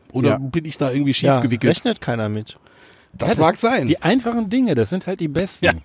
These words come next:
Speaker 2: Ja, schön, schön wär's noch gewesen, wenn's wirklich wie bei Dick und Doof dann so eine Klappleiter und dann stehen die gerade auf der Leiter, da kommt ein Auto, fährt runter <laughs> durch und dann fährt die Leiter <laughs> erstmal schön durch die Stadt.
Speaker 1: Also ja, gut, das haben sie jetzt hier nicht berichtet irgendwie. Ich, ähm, sie haben
Speaker 4: Ja,
Speaker 1: jetzt
Speaker 4: aber
Speaker 1: auch nicht, äh, wie es weitergegangen ist. Also sie ist immer noch flüchtig. Also
Speaker 4: Ist
Speaker 1: sie
Speaker 4: immer
Speaker 1: haben
Speaker 4: noch
Speaker 1: ihn tatsächlich,
Speaker 4: flüchtig,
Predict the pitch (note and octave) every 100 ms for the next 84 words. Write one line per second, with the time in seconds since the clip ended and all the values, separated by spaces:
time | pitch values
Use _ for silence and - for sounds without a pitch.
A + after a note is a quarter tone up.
0 | _ B2+ C3 A#2 - E3+ D#3+ F3 G#3+ F#3+
1 | E3 E3+ E3 C#3 C#3 C#3+ B2+ A#2+ A2+ C#3
2 | G#2 C3+ A#2 A2 B2 A#2 G#2 A#2+ E3 -
3 | A2+ A2 G#2+ - E3+ - A2 G2 G#2+ C#3
4 | F3 B2 B2 A#2+ B2+ A#2+ D3 D#3 C#3+ A#2+
5 | D3 A#2+ - A2+ A#2 B2+ C#3 A#2 D3+ B2+
6 | B2 B2+ D#3 D#3 - C3+ C3+ B2+ B2 -
7 | D3+ - D#3 E3 C#3 C#3+ D#3 D#3 C3+ B2
8 | B2 - A2+ B2 B2+ E3 C3 A2+ C3+ -
9 | D3+ C3+ C3+ - C4+ C4 G3+ A2 C3+ D#3
10 | E3+ E3+ D3+ D#3 B3+ F#3+ F3 G3 F#3 -
11 | D3+ D#3+ - D3+ C#3 C3 C#3+ D#3 D#3 C3+
12 | - C#3+ C3+ C3 B2 A2+ - C3 E3+ E3+
13 | E3+ E3+ - C#3+ D3+ D3+ C3+ E3 F#3+ F#3
14 | F#3 E3+ D3+ D#3 C#3+ C#3+ F3+ - G3+ G#3+
15 | - D#3+ F3 - A2 B2+ - G#3 G3+ G3
16 | - E3 A2+ A2